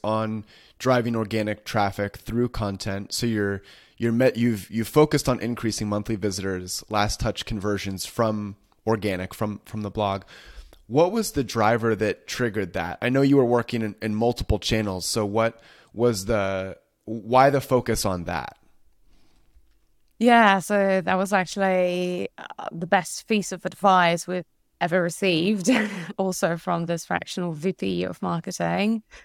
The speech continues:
Speaker 2: Um, yeah, I'm very, very grateful to John. <laughs> So, um, at the beginning, I was the first person in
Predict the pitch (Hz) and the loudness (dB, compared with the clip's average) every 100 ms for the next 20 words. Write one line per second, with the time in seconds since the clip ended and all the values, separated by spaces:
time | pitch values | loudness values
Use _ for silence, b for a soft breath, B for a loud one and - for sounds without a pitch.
0 | B _ 180 175 170 170 170 170 170 170 | B _ -2 0 2 4 2 0 0 -4
1 | - 175 165 160 160 175 170 170 175 165 | -2 0 0 0 -2 -4 -4 -2 -2 0
2 | 170 185 - 320 311 - 311 311 277 294 | -2 -6 0 0 0 -4 -4 -4 2 4
3 | 294 285 302 220 - - B B B B | 6 6 6 4 -6 -20 B B B B
4 | - 226 214 214 208 208 214 - 208 202 | 2 6 8 8 6 2 -2 -2 2 6
5 | 208 202 202 202 202 208 - - 180 196 | 6 4 2 0 -4 -8 -8 -4 -4 -2
6 | 180 208 208 196 190 196 185 202 202 196 | 0 2 4 2 2 2 0 -2 -2 -4
7 | - - _ _ _ - 180 - 185 175 | -4 -20 _ _ _ -2 0 0 -4 -4
8 | 170 - _ - 170 - | -6 -10 _ -6 -4 -2